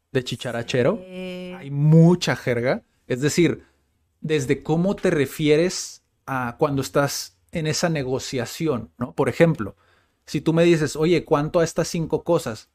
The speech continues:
Speaker 1: Y te dicen, "No, pues dame una quiniela." Para los que están aprendiendo español, ahorita fue como, "¿Una
Speaker 2: What?
Speaker 1: quiniela?" Ajá, es como un quinientos pesos,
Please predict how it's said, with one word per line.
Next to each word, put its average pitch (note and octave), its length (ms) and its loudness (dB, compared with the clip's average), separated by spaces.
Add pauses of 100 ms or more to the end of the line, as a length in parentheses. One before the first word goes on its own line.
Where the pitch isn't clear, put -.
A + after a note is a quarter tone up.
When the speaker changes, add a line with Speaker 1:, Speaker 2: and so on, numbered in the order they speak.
(160)
Speaker 1:
Y D3 120 -8
te C3+ 120 -2
dicen, C3+ 420 -2 (300)
"No, F3 220 -4
pues D#3 160 -2
dame D3 160 0
una E3 180 -2
quiniela." C3+ 500 -2 (1600)
Para C3+ 160 2
los C3 140 -2
que - 60 -14
están C3+ 160 -2
aprendiendo C#3 280 0
español, B2 340 -2
ahorita C3+ 160 -2
fue C3+ 120 -4
como, C3 300 -6 (380)
"¿Una D#4+ 240 -10
Speaker 2:
What? E4 100 -14
Speaker 1:
quiniela?" B2 640 -6 (1120)
Ajá, B2+ 300 -4
es A#2 120 -8
como D3+ 220 0
un B2+ 300 -4 (100)
quinientos B2+ 520 0
pesos, - 540 -2